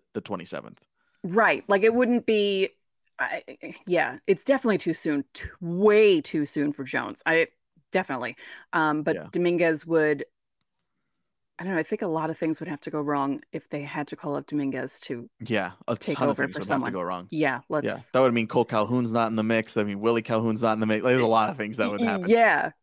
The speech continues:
Speaker 2: yeah.
Speaker 1: Yeah.
Speaker 2: <laughs>
Speaker 1: I think Dominguez could potentially be a September call-up, but I, I,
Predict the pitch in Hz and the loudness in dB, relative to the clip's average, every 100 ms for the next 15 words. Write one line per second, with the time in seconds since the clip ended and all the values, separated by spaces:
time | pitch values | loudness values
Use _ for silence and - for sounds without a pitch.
0 | - 170 151 - _ - - 285 240 - | -4 -2 0 -4 _ -4 4 4 4 -2
1 | 156 160 143 135 120 110 - 110 113 107 | -2 0 0 0 0 -2 -4 -4 -4 -6
2 | 101 - 98 92 90 95 92 85 92 95 | -8 -8 -10 -10 -10 -10 -12 -12 -10 -10
3 | 87 82 - 87 - - 92 - - 123 | -8 -8 -8 -8 -8 -8 -6 -6 -2 -2